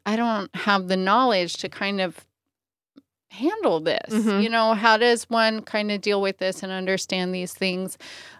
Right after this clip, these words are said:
Speaker 1: and help on a deeper level? That's kind of what I felt.
Speaker 2: Yeah.
Speaker 1: So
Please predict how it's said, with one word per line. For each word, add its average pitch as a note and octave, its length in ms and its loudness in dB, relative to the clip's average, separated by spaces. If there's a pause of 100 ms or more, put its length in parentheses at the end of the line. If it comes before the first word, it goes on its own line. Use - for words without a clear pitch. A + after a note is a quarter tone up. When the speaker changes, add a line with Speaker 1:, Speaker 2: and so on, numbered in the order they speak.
(120)
Speaker 1:
and G#3 120 -2
help G3 460 0
on G3+ 180 -2
a F#3+ 80 0
deeper E3+ 540 -2
level? - 560 -4
That's G3 220 2
kind G#3 260 0
of F3+ 140 -4
what D#3+ 180 2
I - 160 -2
felt. - 640 -4 (100)
Speaker 2:
Yeah. - 60 -16
Speaker 1:
So F#3+ 600 2